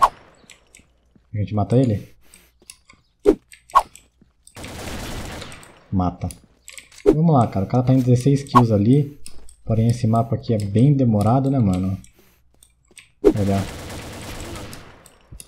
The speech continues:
Miado. Ele pulou, safado. Mano, ele não morreu, LOL.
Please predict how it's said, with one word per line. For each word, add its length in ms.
Miado. 340
Ele 120
pulou, 360
safado. 460
Mano, 260
ele 80
não 80
morreu, 320
LOL. 480